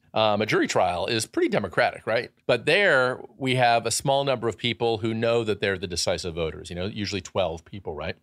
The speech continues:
So that's a form of democracy that seems to get the best parts of democracy, ran-, you know, getting the people's voice in there, but getting rid of the, one of the weaknesses of democracy, which is where everyone's free riding off of everyone else's hard work.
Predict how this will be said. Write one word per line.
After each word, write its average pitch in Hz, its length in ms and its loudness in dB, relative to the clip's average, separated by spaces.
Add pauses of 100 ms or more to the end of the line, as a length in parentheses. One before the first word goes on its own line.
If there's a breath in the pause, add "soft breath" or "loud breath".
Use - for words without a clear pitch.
(140 soft breath)
So 151 120 0
that's 208 180 2
a 185 40 -4
form 135 200 0
of 120 60 -2
democracy 104 760 0 (100)
that 101 280 2 (180)
seems 123 380 0
to 120 100 0
get 101 360 -4
the 107 80 0
best 127 300 2
parts 101 240 0
of 95 80 -6
democracy, 90 600 -4
ran-, 101 360 -2
you 104 80 -4
know, 92 80 -8 (180)
getting 117 300 0
the 101 80 -2
people's 101 340 -6
voice 95 300 -2
in 87 120 -8
there, - 380 -8
but 107 220 -2
getting 127 240 0
rid 117 140 2
of 104 100 -2
the, 101 80 0
one 107 200 -2
of 104 40 -6
the 101 80 -2
weaknesses 107 480 -2
of 87 80 -8
democracy, 90 560 -4
which 87 220 -4
is 85 120 -4
where 92 300 -2 (120)
everyone's 110 380 0
free 107 220 -2
riding 95 360 2
off 85 140 -2
of 87 80 -12
everyone 87 280 -4
else's 78 540 -6 (100)
hard 87 240 -2
work. 80 240 -8